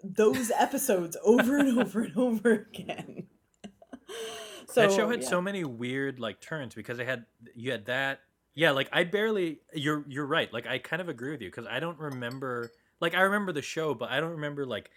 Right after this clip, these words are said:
Speaker 2: day-to-day specific
Speaker 1: Right.
Speaker 2: episodes. But that arc feels very, uh, cemented in my brain.
Speaker 1: Yeah, like, I remember Mark Col-, Paul Gosselaar, like, more in beach shorts than I do
Speaker 2: Yeah.
Speaker 1: in his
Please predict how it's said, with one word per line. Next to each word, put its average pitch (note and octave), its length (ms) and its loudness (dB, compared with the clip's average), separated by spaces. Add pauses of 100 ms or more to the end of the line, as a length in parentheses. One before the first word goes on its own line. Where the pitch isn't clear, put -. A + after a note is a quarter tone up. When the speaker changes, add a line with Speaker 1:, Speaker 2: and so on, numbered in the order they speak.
(360)
Speaker 2:
day-to-day A2 760 -4 (180)
specific E3+ 300 -4
Speaker 1:
Right. A#2 220 -4
Speaker 2:
episodes. C3+ 420 -8 (280)
But B2+ 240 -4
that C#3+ 280 0
arc C3+ 260 -6
feels A2+ 340 -8
very, G#2+ 520 -6 (380)
uh, F#2 320 -10 (100)
cemented G#2+ 580 -6
in F#2 120 -12
my F2+ 140 -14
brain. F2 340 -16
Speaker 1:
Yeah, F#3 340 0
like, F3+ 240 -2
I G3 140 4
remember G3 480 -2
Mark E3 240 -4
Col-, E3+ 360 -2 (140)
Paul E3 200 2
Gosselaar, C#3+ 480 -4
like, D3+ 200 -8
more E3 600 -2
in D#3+ 520 -6 (560)
beach A#3+ 240 -4
shorts - 580 -6
than F3 220 -4
I E3 120 -2
do E3+ 440 -4
Speaker 2:
Yeah. F3+ 100 -4
Speaker 1:
in F3+ 100 -4
his E3 480 -6